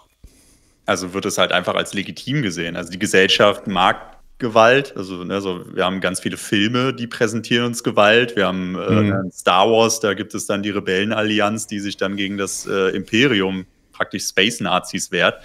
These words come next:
Speaker 1: Und da gibt's halt auch niemanden, der dann sich so denkt, so, „Äh, das ist, das geht ja aber nicht, das sind ja extremistische Mittel“ oder sowas. Und, ähm,
Speaker 2: Naja, das ist
Speaker 1: dementsprechend
Speaker 2: interessant. Also in, in Kunst und Kultur sind wir schon, also gerade in Filmen,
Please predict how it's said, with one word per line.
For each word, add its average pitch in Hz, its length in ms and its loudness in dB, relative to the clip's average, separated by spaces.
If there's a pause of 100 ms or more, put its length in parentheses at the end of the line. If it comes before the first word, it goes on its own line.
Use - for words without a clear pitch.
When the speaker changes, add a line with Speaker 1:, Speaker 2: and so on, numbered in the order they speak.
(300)
Speaker 1:
Und 87 160 -4
da 90 260 6
gibt's 101 340 -6
halt 92 120 2
auch 101 180 0
niemanden, 95 580 -4
der 95 160 2
dann 101 200 4
sich 98 140 -4
so 104 100 -6
denkt, 95 260 -2
so, 90 360 -4
„Äh, 85 40 -4
das 90 160 -4
ist, 87 200 -8 (300)
das 104 180 4
geht 127 200 4
ja 113 80 6
aber 101 180 4
nicht, 107 220 0
das 90 100 -4
sind 92 100 -6
ja 92 60 2
extremistische 101 680 -4
Mittel“ 98 340 -2
oder 80 220 -4
sowas. 92 280 0 (320)
Und, 92 360 0 (100)
ähm, 90 380 0
Speaker 2:
Naja, 147 380 4
das 117 120 -2
ist 110 80 0
Speaker 1:
dementsprechend - 60 0
Speaker 2:
interessant. 151 440 2
Also 123 180 2
in, 123 160 2 (160)
in 131 140 2
Kunst 143 240 0
und 131 100 0
Kultur 135 320 0
sind 165 120 0
wir 156 80 0
schon, 147 260 2
also 117 180 0
gerade 131 220 4
in 117 80 2
Filmen, 180 440 2